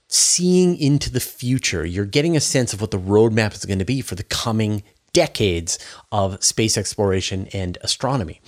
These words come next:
What we saw was a change in the demand for really big telescopes. We're probably not gonna see this gigantic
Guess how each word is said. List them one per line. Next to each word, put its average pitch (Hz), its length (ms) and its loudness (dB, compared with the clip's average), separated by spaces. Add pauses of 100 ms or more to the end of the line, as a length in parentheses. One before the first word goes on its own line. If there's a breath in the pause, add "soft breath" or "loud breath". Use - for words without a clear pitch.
(180 loud breath)
What 147 100 4
we 165 80 6
saw 202 300 4
was 127 160 2
a 127 40 -2
change 151 360 4
in 131 80 0
the 117 80 -2
demand 107 440 2
for 107 120 -2
really 156 300 2
big 123 200 2
telescopes. - 640 -2 (260 loud breath)
We're 160 80 2
probably 233 480 2
not 156 400 4
gonna 156 160 2
see 139 300 0
this 107 240 0
gigantic 127 840 -2